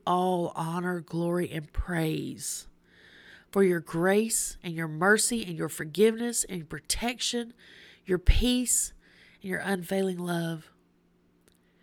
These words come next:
We pray for a spiritual awakening in our hearts, in our church, in our community, in our world.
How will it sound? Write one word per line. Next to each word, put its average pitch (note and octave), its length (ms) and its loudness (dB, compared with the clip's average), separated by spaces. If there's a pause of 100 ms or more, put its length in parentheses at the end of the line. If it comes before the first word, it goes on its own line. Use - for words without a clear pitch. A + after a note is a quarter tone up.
(480)
We G#3 100 4
pray G#3+ 260 6
for G3+ 140 0
a F3+ 60 0
spiritual G#3 500 4
awakening F#3+ 520 2
in E3 120 -4
our F3 120 -2
hearts, F#3+ 640 -2
in - 140 -10
our E3 120 -4
church, A#3 560 2
in F3 60 -6
our E3+ 80 -2
community, A#3 840 -2 (460)
in F3 100 -2
our F3 160 0
world. E3+ 540 -2